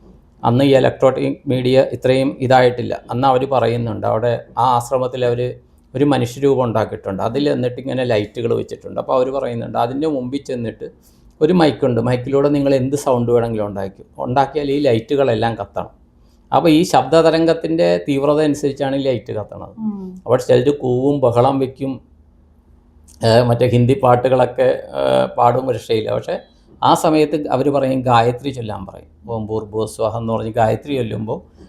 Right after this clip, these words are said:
Speaker 1: ഈ ലൈറ്റുകളെല്ലാം കത്തും.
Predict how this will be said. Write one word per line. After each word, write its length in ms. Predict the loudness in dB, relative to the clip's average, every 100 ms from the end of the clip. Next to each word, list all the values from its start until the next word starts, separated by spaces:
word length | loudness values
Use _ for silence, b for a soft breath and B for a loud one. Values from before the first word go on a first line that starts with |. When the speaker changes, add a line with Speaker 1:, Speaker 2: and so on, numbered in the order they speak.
| B -6
Speaker 1:
ഈ 480 | 0 2 2 0 -6 -14 -20 -2
ലൈറ്റുകളെല്ലാം 840 | 4 4 4 4 6 4 4 0 -2
കത്തും. 300 | -6 -12